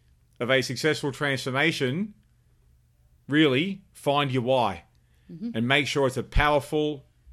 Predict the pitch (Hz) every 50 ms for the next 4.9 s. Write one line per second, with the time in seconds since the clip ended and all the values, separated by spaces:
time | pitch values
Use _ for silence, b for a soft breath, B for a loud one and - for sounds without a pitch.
0 | - - 113 110 113 123 135 143 139 135 - 143 135 131 131 131 127 113 - -
1 | 110 107 120 127 123 123 110 113 120 117 135 147 135 - _ _ - - - 131
2 | 123 110 101 95 90 - - - _ _ _ _ _ - - _ _ _ _ _
3 | - 180 180 - 190 - - 160 160 160 _ _ b b b b b b b b
4 | b - 214 208 - - - - 214 202 185 - - 175 170 165 156